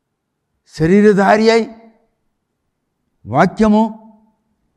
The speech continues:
శరీరధారి అయి మన మధ్యలో నివసించెను. వాక్యము శరీరధారి అయి మన మధ్యలో నివసించెను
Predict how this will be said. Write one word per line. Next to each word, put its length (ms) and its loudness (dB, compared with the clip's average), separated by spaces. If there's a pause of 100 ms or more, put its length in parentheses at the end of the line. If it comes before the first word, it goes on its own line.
(120)
శరీరధారి 800 0
అయి 280 -2 (760)
మన 160 -4
మధ్యలో 720 -2 (760)
నివసించెను. 1080 -4 (2000)
వాక్యము 960 -2 (880)
శరీరధారి 720 0
అయి 400 -4 (560)
మన 180 -4
మధ్యలో 460 0
నివసించెను 880 -6